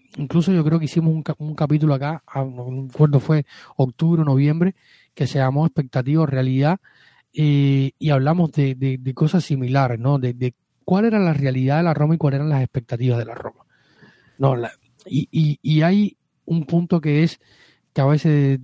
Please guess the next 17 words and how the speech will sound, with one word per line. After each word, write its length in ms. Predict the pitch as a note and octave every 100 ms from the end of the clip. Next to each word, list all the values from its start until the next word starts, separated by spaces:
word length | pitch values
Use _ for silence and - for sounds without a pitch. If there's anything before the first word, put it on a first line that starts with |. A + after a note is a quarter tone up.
| B2 _ -
dicen, 240 | C#3 D3
"No, 180 | G3 F3
el, 160 | D3 D3
el 160 | C#3+
objetivo 420 | C#3+ C3+ C#3 E3+ F#3
de 60 |
la 80 | D#3+
Roma 380 | D#3 F3 F#3+ F#3 _ _ _ _
es 280 | - D#3 D#3
estar 260 | D3+ D#3 D3
en 100 | C3
Champions". 420 | D#3 C#3 B2 B2
Yo 120 | C3
creo 180 | D3+ D#3+
que 80 | C#3+
la 100 | B2
Roma 380 | D3 D3+ D#3+